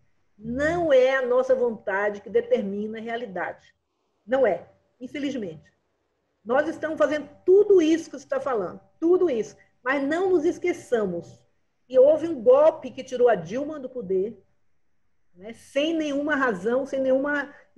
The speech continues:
sem nenhum crime de responsabilidade da Dilma. Houve uma construção de um bloco político,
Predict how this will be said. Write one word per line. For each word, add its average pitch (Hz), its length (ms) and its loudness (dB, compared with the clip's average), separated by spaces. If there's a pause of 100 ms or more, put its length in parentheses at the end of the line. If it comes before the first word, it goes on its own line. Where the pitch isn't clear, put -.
sem 311 140 -4
nenhum 302 280 -2
crime 311 320 -2
de 262 100 -2
responsabilidade 214 920 -2
da 190 100 -2
Dilma. 185 440 -6 (540)
Houve 330 640 4
uma 294 460 0
construção 277 960 -2
de 220 140 -4
um 294 140 -2
bloco 254 600 2
político, 262 640 -6